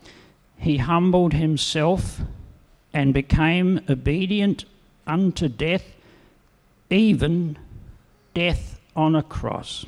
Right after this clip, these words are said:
He humbled himself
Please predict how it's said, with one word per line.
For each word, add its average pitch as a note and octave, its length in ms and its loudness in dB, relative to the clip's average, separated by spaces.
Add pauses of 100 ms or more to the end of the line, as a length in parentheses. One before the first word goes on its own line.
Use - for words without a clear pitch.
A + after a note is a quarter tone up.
(3750)
He D3+ 220 0
humbled F3+ 560 4
himself D3 1000 -2